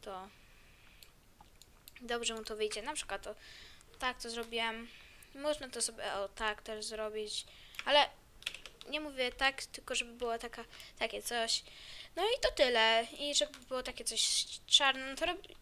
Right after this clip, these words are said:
o, przepraszam, tym sprayem robicie... Jeju, tym sprayem po prostu robicie o tak, ale to żeby było. No i można sobie tak to pocieniować, że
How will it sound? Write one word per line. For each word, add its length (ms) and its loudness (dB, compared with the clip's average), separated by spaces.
o, 180 -2
przepraszam, 640 4
tym 180 -8
sprayem 440 0
robicie... 320 -6
Jeju, 300 -8
tym 100 -10
sprayem 380 2
po 120 -8
prostu 340 0
robicie 460 0
o 60 -2
tak, 380 -4
ale 200 2
to 120 -6
żeby 200 -2
było. 280 0
No 60 2
i 100 2
można 320 2
sobie 180 2
tak 160 0
to 120 -6
pocieniować, 800 0
że 220 2